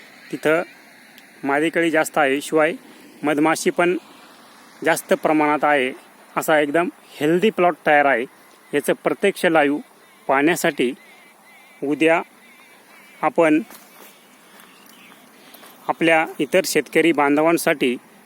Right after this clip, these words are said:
याचा जास्तीत जास्त वापर जास्त प्रमाणात कसा करता येईल आणि आपल्या पिकाचं भरघोस असं उत्पन्न वाढवण्यासाठी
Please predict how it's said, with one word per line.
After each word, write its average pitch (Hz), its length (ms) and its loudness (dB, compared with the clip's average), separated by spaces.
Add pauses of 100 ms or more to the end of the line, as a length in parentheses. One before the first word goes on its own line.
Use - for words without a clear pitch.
(1900)
याचा 160 380 2 (360)
जास्तीत 156 360 0
जास्त 170 360 0 (540)
वापर 143 400 2 (1040)
जास्त 160 320 -2
प्रमाणात 160 480 2
कसा 175 220 0
करता 151 320 -2
येईल 127 240 2 (420)
आणि 156 180 0
आपल्या 147 340 -2
पिकाचं 147 420 0 (600)
भरघोस 143 380 0
असं 165 220 0
उत्पन्न 147 520 2 (680)
वाढवण्यासाठी 143 760 0